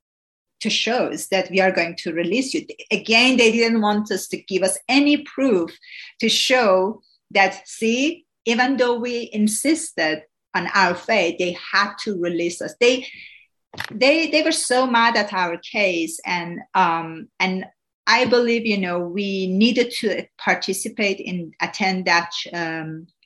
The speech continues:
uh, court. And finally, as I mentioned,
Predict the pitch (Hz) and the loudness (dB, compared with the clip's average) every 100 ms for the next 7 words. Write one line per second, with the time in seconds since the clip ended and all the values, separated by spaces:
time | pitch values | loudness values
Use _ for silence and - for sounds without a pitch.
0 | _ _ _ - - - 208 180 - - | _ _ _ -14 -14 -6 -2 -2 -6 -2
1 | 240 180 165 - - _ - 190 175 165 | 2 4 2 0 -6 _ -2 0 0 -4
2 | 165 151 _ - - _ _ - 208 214 | -8 -14 _ -20 -20 _ _ 0 2 2
3 | 202 202 180 185 175 175 175 175 160 170 | 2 2 2 0 -4 -6 -4 -2 -2 -6
4 | - | -10